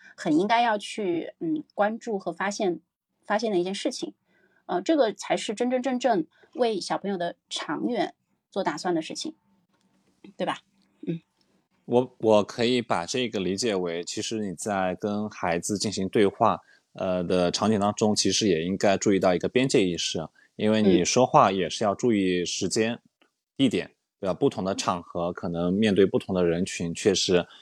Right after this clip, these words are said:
Speaker 2: 呃，你说话的要求也是不一样的。那我们不是说就是明令禁止小朋友在一些公众场合你不能说太多话，我觉得这样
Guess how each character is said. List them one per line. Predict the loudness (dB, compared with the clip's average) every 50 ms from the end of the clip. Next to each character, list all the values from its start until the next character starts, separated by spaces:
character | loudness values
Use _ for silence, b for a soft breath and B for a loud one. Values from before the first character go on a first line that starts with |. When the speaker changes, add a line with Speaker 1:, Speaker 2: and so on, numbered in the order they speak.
| b b b b _ _
Speaker 2:
呃， | -6 -4 0
你 | 0 2 2 2 2
说 | 2 2 6 6 6 6
话 | 6 6 6 6 6
的 | 4 0 -4 -4 -2 -2 -4 -2
要 | -2 -2 -2
求 | 0 -2 -2
也 | -4 -2
是 | -4 -6 -6
不 | -4 -2
一 | -2 -2 0
样 | -2 -2 -4 -6
的。 | -6 -8 -8 -4
那 | -2 0 0 0 B B B B B B B B
我 | -2 4 4 6
们 | 6 6
不 | 4 6 6 6
是 | 6 6
说 | 6 8 8 8 6 4 -2 _
就 | -6 -4
是 | -2 0 0 2 2 2
明 | 2 2 2 2
令 | 2
禁 | 4 4 4 4
止 | 4 2 -4 -6 -8 -8 -10
小 | -2 0 0 0
朋 | 2 0 -2
友 | 0 0 0 0
在 | 2 4 4 6 6 4 4
一 | 0
些 | 0 -2 -2
公 | -2 0 0
众 | 0 0 -2
场 | -2 -4 -8 -8
合 | -6 -6 -4 -2 -2 -2
你 | -2 -2 -2 -2
不 | -2 -4
能 | -4 -4
说 | -2 -2 -4
太 | -2 -2 -4
多 | -2 -2 -2 -2
话， | 0 0 0 0
我 | 0 -2 -4
觉 | -2 0
得 | 0 2
这 | 2 2
样 | 0 0 0